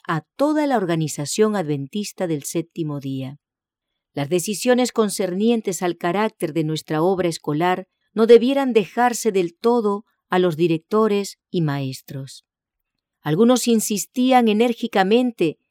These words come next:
en que se estudiasen ciertos autores incrédulos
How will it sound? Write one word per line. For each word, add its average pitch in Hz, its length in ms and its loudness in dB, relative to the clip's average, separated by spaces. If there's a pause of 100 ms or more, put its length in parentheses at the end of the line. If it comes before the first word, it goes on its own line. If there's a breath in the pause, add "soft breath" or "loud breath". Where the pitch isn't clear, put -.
(280)
en 208 140 -2
que 214 100 2
se 220 120 0
estudiasen 240 800 0
ciertos 254 500 -2
autores 226 600 0
incrédulos 175 840 0